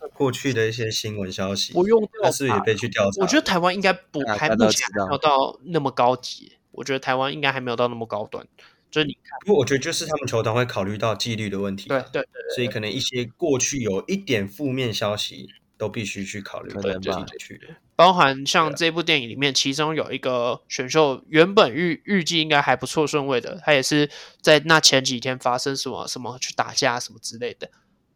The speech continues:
Speaker 2: 然后，
Speaker 1: 哦。
Speaker 2: 因为那新闻也爆出来，他就到，
Speaker 1: 这个影响很大。
Speaker 2: 掉下去，对，对，对，然后他也打电话开始跟那个球团解释啊，
Speaker 1: 对。
Speaker 2: 或怎么样的。然后包含内部他们里面的很多争执，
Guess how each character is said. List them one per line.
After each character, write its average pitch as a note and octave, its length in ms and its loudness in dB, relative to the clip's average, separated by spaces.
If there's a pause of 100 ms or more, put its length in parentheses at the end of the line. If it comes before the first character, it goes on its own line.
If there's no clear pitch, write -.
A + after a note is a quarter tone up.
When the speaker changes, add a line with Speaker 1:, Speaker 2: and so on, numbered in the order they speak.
(160)
Speaker 2:
然 C3 120 -4
后， C3 140 0 (160)
Speaker 1:
哦。 G2 260 -4
Speaker 2:
因 - 80 0
为 - 80 -2
那 A#3 240 -2
新 A3 160 -4
闻 G3+ 140 2
也 C#3 40 -2
爆 F3+ 180 0
出 F3 180 -8
来， B2+ 180 -2
他 - 60 -14 (200)
就 E3 280 -6
到， D3+ 260 2 (220)
Speaker 1:
这 - 80 -4
个 D#3+ 40 -2
影 D#3 60 -2
响 C#3 100 2
很 G2+ 80 -2
大。 - 0 -
Speaker 2:
掉 - 0 -
下 G2+ 60 -4
去， B2 120 -6
对， G2+ 120 -2
对， C#3+ 120 0
对， B2+ 240 -2
然 A#2+ 120 -6
后 C#3 120 -8
他 D3 180 -2
也 B2 140 -2
打 A#2 180 -6
电 B2 100 -10
话 C#3 120 -4
开 C#3 160 -12
始 - 120 -20
跟 F3 220 -8
那 D3+ 60 -8
个 C3 100 -6
球 B2 180 -8
团 B2 160 -8
解 A#2 160 -10
释 - 160 -4
啊， A#2+ 60 -6
Speaker 1:
对。 A#2 60 -12
Speaker 2:
或 C3+ 80 -14
怎 - 120 -16
么 - 80 -14
样 C#3+ 160 -8
的。 - 80 -20 (300)
然 C3+ 140 -2
后 D3+ 220 6
包 E3+ 240 4
含 C#3+ 360 0
内 F#3 160 6
部 E3+ 220 -2
他 D3 120 0
们 D#3 140 0
里 B2 120 -6
面 C#3+ 140 0
的 C3 80 -4
很 A#2 160 -4
多 C#3+ 140 0
争 C3+ 240 -2
执， - 200 -8